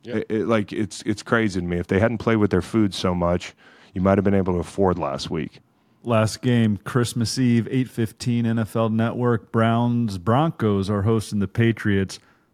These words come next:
Speaker 3: Thirty-seven degrees. Maybe we can get some precipitation there. Broncos are favored by five and a half.
Speaker 2: Uh, if I'm Bill,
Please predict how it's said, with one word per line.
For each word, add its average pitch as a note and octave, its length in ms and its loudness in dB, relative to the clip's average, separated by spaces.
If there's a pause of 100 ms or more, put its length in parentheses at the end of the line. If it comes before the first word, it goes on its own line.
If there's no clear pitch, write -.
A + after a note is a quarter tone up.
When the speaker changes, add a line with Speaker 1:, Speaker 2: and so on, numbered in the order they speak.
Speaker 3:
Thirty-seven A#2 500 2
degrees. A2 540 2
Maybe G#2+ 240 2
we G#2+ 160 0
can G2+ 160 -4
get A2 120 -2
some G#2 200 -4
precipitation G2+ 800 -2
there. G#2 240 2
Broncos G2+ 500 -4
are F#2+ 80 -4
favored F#2+ 340 -2
by F2+ 120 -6
five G2 320 -2
and F#2+ 100 -4
a - 20 -2
half. F2 440 -8 (880)
Speaker 2:
Uh, A#2 580 8 (160)
if B2 180 6
I'm E3+ 220 8
Bill, G2 720 6